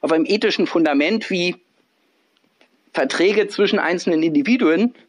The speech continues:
sondern eben auf rein praktischen Regelungen.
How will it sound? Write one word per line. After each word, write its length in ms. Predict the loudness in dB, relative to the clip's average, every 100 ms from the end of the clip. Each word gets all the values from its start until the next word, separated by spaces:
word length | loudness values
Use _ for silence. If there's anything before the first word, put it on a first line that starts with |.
| _ _ _ _ _ _
sondern 400 | 0 2 2 0
eben 240 | 0 2
auf 200 | 0 0
rein 180 | -4 -4
praktischen 480 | -6 -6 -2 0 0
Regelungen. 480 | 0 2 2 0